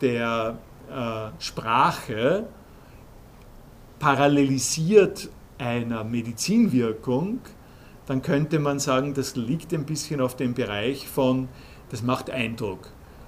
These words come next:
Also jemand, der ein lateinisches Zitat auswendig kann oder so, der macht damit Wirkung, äh, indem er, äh, do-, demonstriert, dass er des Lateinischen mächtig ist, was dann vielleicht auch gar nicht sein muss.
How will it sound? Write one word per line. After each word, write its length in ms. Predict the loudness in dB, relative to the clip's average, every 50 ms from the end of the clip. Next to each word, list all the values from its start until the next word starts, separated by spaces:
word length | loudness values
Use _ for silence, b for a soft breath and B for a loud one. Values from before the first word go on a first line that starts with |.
| B
Also 140 | -6 -4 -2
jemand, 340 | 0 2 2 2 2 2 0
der 80 | -2 -2
ein 80 | -2
lateinisches 680 | -4 -6 -6 -4 -2 0 0 0 0 0 0 -2 -2
Zitat 440 | -4 -8 -8 -4 -2 -2 -2 -2 -4
auswendig 580 | -4 -6 -6 -4 -2 -2 -2 -2 -2 -6 -12 -12
kann 320 | -6 -4 -2 0 2 2 2
oder 200 | 2 2 2 0
so, 420 | 2 4 6 8 8 8 6 4 B B B B B B -2
der 100 | 0 2
macht 340 | 2 2 0 0 -2 -8 -4 0
damit 360 | 0 2 2 0 0 0 4
Wirkung, 600 | 6 6 6 6 2 0 0 0 0 0 -2 -4 -6 -2 2
äh, 220 | 2 4 4 2 -2 B B B B B -6
indem 500 | -4 -4 -4 -2 -4 -4 -2 -4 -4 -4 -4
er, 480 | -2 0 0 2 2 2 0 -2 -6 -10 -16 -20 -20 -20 -20 -16 -14
äh, 320 | -10 -6 -4 -4 -4 -4 -4 -6 -8 -12 -16 -20 -20 -20 -20 -20 -6 -2
do-, 120 | -2 -2
demonstriert, 1080 | 2 2 2 4 4 4 2 2 0 -4 -2 0 2 4 6 8 6 6 4 0 -2 0
dass 240 | 0 0 0 0 0
er 320 | 2 2 2 2 0 -2 -6 B B B B B B B -16 -14
des 140 | -10 -8 -8
Lateinischen 560 | -8 -6 -4 -4 -4 -4 -4 -6 -6 -6 -6
mächtig 400 | -6 -6 -8 -10 -12 -12 -10 -10
ist, 180 | -10 -8 -8
was 220 | -10 -10 -10 -10 -10
dann 280 | -8 -8 -8 -8 -10 -10
vielleicht 260 | -6 -6 -6 -4 -6
auch 80 | -8 -8
gar 160 | -8 -8 -8
nicht 160 | -8 -10 -10
sein 260 | -8 -6 -4 0 2 2
muss. 220 | 2 2 2